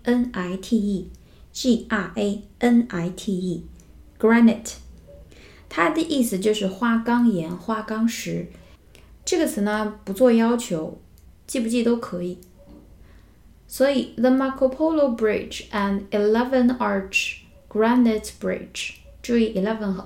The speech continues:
arch中间有一个连字符啊。An eleven arch granite bridge是一个十一孔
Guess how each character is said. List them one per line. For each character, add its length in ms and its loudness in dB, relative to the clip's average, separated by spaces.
arch 320 -6
中 240 -2
间 220 -4
有 100 -6
一 80 -10
个 180 -6
连 260 -4
字 160 -6
符 260 -14
啊。 220 -10
An 380 -2
eleven 600 2
arch 520 -2
granite 580 -2
bridge 440 -4
是 220 -2
一 200 4
个 300 0
十 420 -4
一 280 2
孔 420 -4